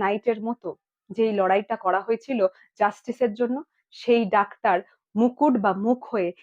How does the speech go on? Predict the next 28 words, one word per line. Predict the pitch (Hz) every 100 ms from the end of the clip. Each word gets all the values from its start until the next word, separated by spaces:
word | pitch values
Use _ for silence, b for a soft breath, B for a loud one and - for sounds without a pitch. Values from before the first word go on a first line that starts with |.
| b
এই | 208 247
মহিলারা | 226 208 208 220
আবার | 233 196 214 247 -
আসার | 175 214 196
চেষ্টা | 202 - 214
করবে | 190 190 185 196 b b
এবং | 220 262 269
ভুলে | 208 262 370
যাবে | 285 220 180 170 _ -
তিলোত্তমার | 247 233 - 233 240
কথা, | 240 240 262 285 B _
ভুলে | 220 320 381
যাবে | 294 247 233
জাস্টিসের | 233 240 - 254 262
কথা। | 254 254 277 302 B B -
আমি | 247 269
বারবার | 262 294 330 339
বলছি, | 254 277 262
বলেছিলাম | 226 240 269 - 302 220 254 _ -
যে | 262
এই | 262
গোটা | 226 254 294
লড়াইটা | 254 240 269 311
কিন্তু | 302 302 285
একটা | 262 -
সামাজিক | - 247 247 247 277 208
ব্যাধির | 214 214 269 269
বিরুদ্ধে | 220 214 180 240